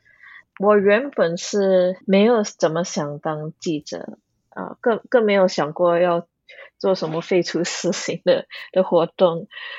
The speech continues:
所以我原本想是要做一名，啊，电影制片人。所以本来是先读了电影系的，后来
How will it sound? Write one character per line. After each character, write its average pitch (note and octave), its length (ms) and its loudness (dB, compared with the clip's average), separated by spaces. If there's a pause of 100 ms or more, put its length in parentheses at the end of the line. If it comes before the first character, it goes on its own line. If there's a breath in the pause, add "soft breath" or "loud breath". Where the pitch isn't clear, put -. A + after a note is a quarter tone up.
(160 loud breath)
所 A3+ 200 0
以 A3+ 60 6
我 A3 120 6
原 A3 200 10
本 A3 180 6
想 F3 260 -2
是 G3+ 460 -2 (560)
要 G3 220 2
做 F#3 520 2
一 F#3 200 0
名， E3 360 -4
啊， - 400 -10
电 F#3 260 6
影 E3+ 100 -6
制 G3 200 0
片 F3+ 280 -2
人。 F2+ 240 -8 (960 soft breath)
所 G#3+ 200 2
以 G3+ 260 2
本 F3+ 120 0
来 E3+ 120 2
是 F#3+ 520 0
先 G3+ 520 -4
读 E3 340 -4
了 F3 240 -4
电 F3 280 0
影 F3 180 -10
系 - 380 -8
的， G2+ 320 -8
后 G3 180 -2
来 F3 380 -2